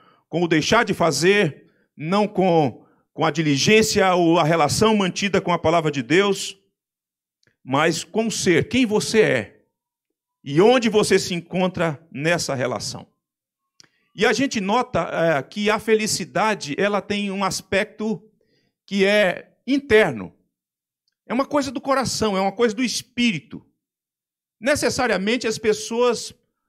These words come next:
ah, não vão perceber se você realmente tá feliz. Pode ser que elas concluam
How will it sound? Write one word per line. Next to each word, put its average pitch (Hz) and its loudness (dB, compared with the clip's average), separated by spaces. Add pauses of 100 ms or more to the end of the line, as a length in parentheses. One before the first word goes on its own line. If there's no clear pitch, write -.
(140)
ah, 160 -2
não 233 -4
vão 240 -6
perceber 214 0
se 240 -8
você 214 -4
realmente 214 -4
tá 226 -4
feliz. 202 -4 (320)
Pode - -6
ser 214 0
que 220 -6
elas - -4 (280)
concluam 208 -4